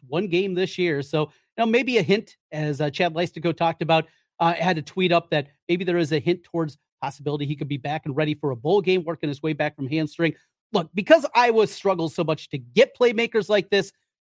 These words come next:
you just wanna see him back. And most importantly, going forward, you wanna see him back next season in a Hawkeye uniform. It is the Badgers on tap. We will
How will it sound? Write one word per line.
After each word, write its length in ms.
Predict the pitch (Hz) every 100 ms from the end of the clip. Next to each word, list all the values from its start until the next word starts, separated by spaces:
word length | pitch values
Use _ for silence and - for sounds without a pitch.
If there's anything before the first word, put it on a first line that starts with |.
| _ -
you 80 | 160
just 300 | 160 214 -
wanna 200 | 190 185
see 180 | - 165
him 100 | 143
back. 240 | 147 143
And 100 | 151
most 200 | 220 -
importantly, 460 | 175 - 208 180 156
going 240 | 156 151
forward, 400 | 143 156 139 127 - _ _ _ _
you 60 |
wanna 180 | 135 143
see 200 | - 160
him 160 | 147 139
back 280 | 139 135 _ _ -
next 300 | 151 180 -
season 380 | 147 123 117 104 _ _ _ -
in 140 | 156
a 100 | 143
Hawkeye 560 | 135 123 - 120 104 120 _ _ _
uniform. 600 | 147 156 151 - 123 120
It 100 | 170
is 180 | 277 226
the 120 | 277
Badgers 540 | 226 226 254 247 254 220 -
on 220 | 247 247
tap. 340 | - 240 247 _ -
We 160 | 185 214
will 320 | 208 185